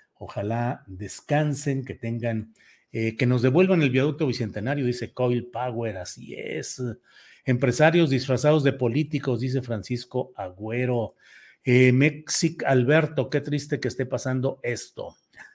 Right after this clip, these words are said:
Bueno, pues sí, así andan las cosas. Corrupción, cinismo e impunidad a todo lo que da.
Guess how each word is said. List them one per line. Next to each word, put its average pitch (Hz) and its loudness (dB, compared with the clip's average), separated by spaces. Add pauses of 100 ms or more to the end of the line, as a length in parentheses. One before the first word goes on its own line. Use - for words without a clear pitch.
(240)
Bueno, 95 -8
pues - -10
sí, 143 -4
así 120 -2
andan 151 2
las 113 -4
cosas. 180 2 (720)
Corrupción, 143 4
cinismo 165 2
e 135 0
impunidad 127 0
a 127 -6
todo 139 -2
lo 127 -2
que 127 -2
da. 165 -2